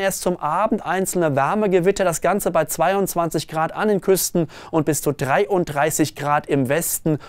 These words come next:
und im Süden des Landes. Wir blicken noch auf den Freitag, insgesamt freundlich, mal Sonne, mal Wolken, das Ganze bei zweiundzwanzig bis einunddreißig Grad, also insgesamt deutlich angenehmer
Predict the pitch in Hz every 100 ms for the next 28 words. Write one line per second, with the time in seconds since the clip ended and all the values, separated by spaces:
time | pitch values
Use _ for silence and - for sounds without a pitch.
0 | - 156 139 - 120 117 107 175 220 208
1 | 190 - 165 170 165 - - - - 165
2 | 185 226 - 208 185 160 151 156 - 127
3 | 123 117 120 160 208 185 165 214 220 175
4 | 165 151 - 120 131 196 247 202 202 -
5 | 143 131 123 170 208 165 131 123 147 185
6 | 180 165 - - 135 127 143 147 147 127
7 | 120 - 123 127 123 - 117 110 - 120
8 | - 123 - 120 139 143 127 117 120 123
9 | 131 - 143 165 135 - 214 - 160 170
10 | 160 - 170 226 226 180 - 139 190 190
11 | 175 170 170